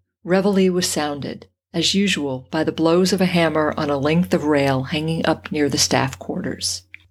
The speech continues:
The intermittent sounds barely penetrated the window panes, on which the frost lay two fingers thick, and they ended almost as soon as they'd begun. It was cold outside, and the camp guard was reluctant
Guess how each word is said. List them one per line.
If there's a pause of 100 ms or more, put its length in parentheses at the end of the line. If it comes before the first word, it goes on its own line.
(720)
The
intermittent
sounds
barely
penetrated
the
window
panes, (300)
on
which
the
frost
lay
two
fingers
thick, (440)
and
they
ended
almost
as
soon
as
they'd
begun. (880)
It
was
cold
outside, (240)
and
the
camp
guard
was
reluctant